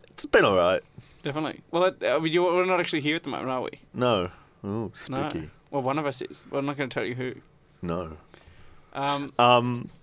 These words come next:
Speaker 1: but yeah, so we're gonna talk about, we're talking about society in Melbourne, but we're gonna focus on the, um,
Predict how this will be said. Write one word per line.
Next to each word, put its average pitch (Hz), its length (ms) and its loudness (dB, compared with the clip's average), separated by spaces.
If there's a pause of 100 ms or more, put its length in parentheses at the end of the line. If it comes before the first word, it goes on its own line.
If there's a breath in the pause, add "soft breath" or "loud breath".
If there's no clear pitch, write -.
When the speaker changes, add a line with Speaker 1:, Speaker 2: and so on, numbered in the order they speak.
(200)
Speaker 1:
but 196 60 4
yeah, 180 120 10
so 170 420 4
we're 202 100 2
gonna 196 140 4
talk 151 160 4
about, 139 240 4 (420)
we're 233 100 2
talking 254 260 0
about 277 160 0
society - 460 4
in 117 80 0
Melbourne, 90 360 0
but 131 140 4
we're 135 140 4
gonna 156 300 4
focus 143 380 2
on 127 200 2
the, 120 120 6
um, 101 460 4